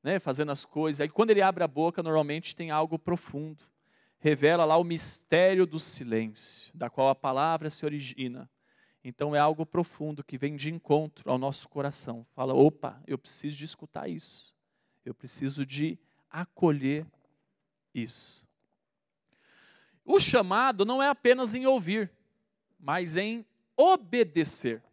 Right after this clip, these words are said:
Quando nós falamos algo a alguém que não obedece e se dá mal, nós dizemos,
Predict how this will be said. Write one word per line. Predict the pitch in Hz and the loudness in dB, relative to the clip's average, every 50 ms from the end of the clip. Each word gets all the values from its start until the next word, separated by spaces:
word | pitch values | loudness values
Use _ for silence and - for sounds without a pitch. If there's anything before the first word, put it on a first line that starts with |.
| _ _ _ _ _ _ _ _ _ _ _ _ _ _ _ _ _ _ _ _ _ _ _ _ _ _ _ _ | _ _ _ _ _ _ _ _ _ _ _ _ _ _ _ _ _ _ _ _ _ _ _ _ _ _ _ _
Quando | - 247 311 330 | 2 4 4 6
nós | 302 302 294 - - | 6 4 4 4 2
falamos | 277 262 247 262 262 262 247 180 160 | 0 2 4 4 4 2 0 0 2
algo | 202 220 247 254 240 208 214 | 2 4 4 4 4 6 6
a | 214 | 6
alguém | 208 175 151 180 220 240 226 | 6 6 4 0 0 0 -6
que | - - 196 | -6 -6 -6
não | 190 202 254 302 311 277 | -2 -2 0 0 6 6
obedece | 247 196 196 196 160 135 156 180 214 233 240 226 196 - - - - - 117 113 117 _ _ - | 6 8 8 4 4 4 2 2 4 2 0 -2 -2 -4 -6 -8 -10 -10 -14 -18 -20 _ _ -10
e | 170 | -10
se | 160 - - 185 160 | -8 -8 -8 -8 -2
dá | 139 160 165 156 | 0 0 0 0
mal, | 139 143 160 190 220 233 220 196 151 131 135 _ _ _ _ _ _ _ _ | -2 -2 0 2 4 4 6 4 4 2 -4 _ _ _ _ _ _ _ _
nós | 165 180 208 214 185 | 4 4 6 6 4
dizemos, | 208 226 175 156 185 185 175 160 156 147 - | 0 -4 -2 0 0 0 0 0 -4 -8 -10